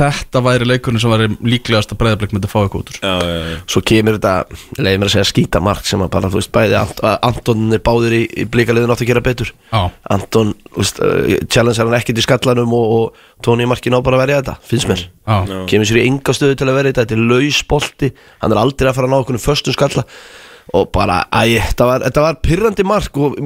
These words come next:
Speaker 3: og ég er bara svolítið svektur fyrir hönd Blika að fá ekki neitt út úr þessum leik.
Speaker 2: Mm.
Speaker 1: Ég hugsaði, sko, Soria Luhansk á ekki heimavöll.
Speaker 2: Já.
Speaker 1: Eh,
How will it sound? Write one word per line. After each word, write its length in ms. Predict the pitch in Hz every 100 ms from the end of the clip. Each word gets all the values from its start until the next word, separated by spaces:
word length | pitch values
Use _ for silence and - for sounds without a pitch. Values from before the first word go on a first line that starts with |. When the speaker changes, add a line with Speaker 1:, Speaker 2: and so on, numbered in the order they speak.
| 143
Speaker 3:
og 120 | 156
ég 260 | 139 165 202
er 60 | 208
bara 220 | - 190
svolítið 300 | 175 180 185 185
svektur 380 | 214 208 202
fyrir 160 | 190 190
hönd 140 | 185 -
Blika 300 | 190 185 170
að 80 | 170
fá 60 |
ekki 100 | 156
neitt 140 | 165 156
út 80 | 135
úr 60 | 113
þessum 120 | 113
leik. 80 | -
Speaker 2:
Mm. 220 | - 101 98 98 -
Speaker 1:
Ég 220 | 117 151
hugsaði, 460 | 165 - 127 110 117 - -
sko, 200 | 101 117
Soria 260 | 143 143
Luhansk 380 | 139 139 139 -
á 80 | 123 139 127
ekki 240 | - 123 117 120
heimavöll. 380 | 123 101 85 - - _
Speaker 2:
Já. 320 | - 107 110 - _
Speaker 1:
Eh, 160 | 90 95